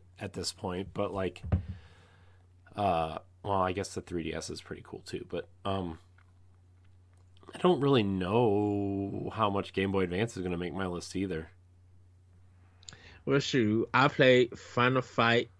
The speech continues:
Speaker 2: Guy, uh, or Final Fight, ac-, yeah, I think it's Final Fight Guy or Final Fight Zero, Final Fight One, something on the Game Boy Advance, and I remember playing Ghouls and Ghosts on it, 'cause Final Fight One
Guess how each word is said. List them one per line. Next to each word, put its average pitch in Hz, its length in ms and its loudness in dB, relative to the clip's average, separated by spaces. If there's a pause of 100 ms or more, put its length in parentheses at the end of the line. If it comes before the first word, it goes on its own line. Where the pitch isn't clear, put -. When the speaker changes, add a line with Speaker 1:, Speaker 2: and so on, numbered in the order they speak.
Speaker 2:
Guy, 117 520 2 (1400)
uh, 113 420 2
or 127 160 2
Final 165 320 2
Fight, 139 440 -2
ac-, 113 260 -4
yeah, 135 180 -6
I - 20 -8
think 170 200 -6
it's - 80 -10 (140)
Final 226 180 2
Fight 233 240 0
Guy 226 260 0
or 233 140 0
Final 165 260 8
Fight 143 260 4
Zero, 110 560 4
Final 131 280 -2
Fight 110 220 0
One, 104 380 0 (400)
something 110 480 4 (240)
on 117 280 2
the 117 80 0
Game 110 480 2
Boy 110 180 4
Advance, 107 500 0
and 117 220 4
I 117 40 6
remember 120 360 4
playing 110 520 4 (160)
Ghouls 117 280 6
and 107 140 6
Ghosts 110 280 4
on 110 180 -6
it, - 100 -12 (380)
'cause 117 160 8
Final 143 280 6
Fight 123 300 4
One 113 640 -2